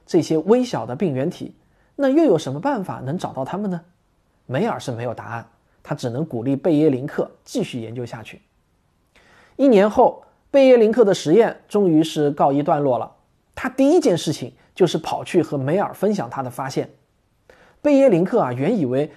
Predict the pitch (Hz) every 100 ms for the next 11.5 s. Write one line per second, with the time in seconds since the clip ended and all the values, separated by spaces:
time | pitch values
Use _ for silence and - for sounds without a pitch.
0 | _ 139 208 262 135 170 160 165 127 147
1 | 208 233 220 - 131 - 131 214 208 170
2 | 127 120 160 - 104 _ _ _ _ -
3 | 139 139 139 131 _ _ _ - 190 185
4 | 175 196 175 123 139 131 - 131 - _
5 | _ - 180 311 220 147 294 240 254 254
6 | 381 214 185 220 220 233 220 180 139 190
7 | 262 277 240 - - _ _ _ _ _
8 | _ _ - 349 254 151 269 233 392 339
9 | 190 180 220 175 147 - 233 - 240 185
10 | - - 277 226 262 160 196 233 185 143
11 | 117 170 - -